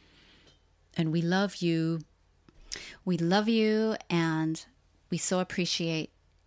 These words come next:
Speaker 2: your time and what you're sacrificing in order to take the time to listen to our podcast.
Speaker 1: And we hope to be worthy of that in the sense of we hope that it does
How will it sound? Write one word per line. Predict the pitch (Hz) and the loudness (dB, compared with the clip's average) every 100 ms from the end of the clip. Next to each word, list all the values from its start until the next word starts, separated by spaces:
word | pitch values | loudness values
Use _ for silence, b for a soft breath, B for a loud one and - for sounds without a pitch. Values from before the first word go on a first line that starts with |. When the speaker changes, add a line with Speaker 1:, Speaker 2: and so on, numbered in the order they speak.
| _ | _
Speaker 2:
your | 160 151 | -6 -4
time | - 147 151 196 - _ _ _ _ _ _ - | -4 -4 -2 -2 -4 _ _ _ _ _ _ -2
and | 170 165 - _ _ - | 0 0 -6 _ _ -4
what | 196 - | -2 0
you're | 208 | 0
sacrificing | - 311 453 - 160 - - - _ - | 0 0 0 0 0 -4 -10 -16 _ -4
in | 196 | -2
order | - 190 196 | 0 0 0
to | 226 | 0
take | 208 202 214 | 0 -2 -2
the | |
time | 202 208 | -2 -2
to | 202 196 | 0 -4
listen | 202 208 | -2 -2
to | 214 | -2
our | |
podcast. | 254 320 - - - - - B - | -2 -4 -4 -8 -12 -16 -20 B 0
Speaker 1:
And | 208 185 | 2 2
we | 202 | 2
hope | 185 214 | 2 0
to | - | -2
be | 196 202 190 b b b b b _ - | 0 0 0 b b b b b _ -8
worthy | 147 190 220 220 | 0 2 4 2
of | 214 | 0
that | 202 202 - | 0 0 0
in | 170 | 0
the | 165 | 2
sense | 175 175 - | 0 0 0
of | 156 | 0
we | 156 | 0
hope | 151 180 | 0 0
that | 160 151 - | 0 -2 -2
it | - - | -8 0
does | 208 196 - | 2 2 -2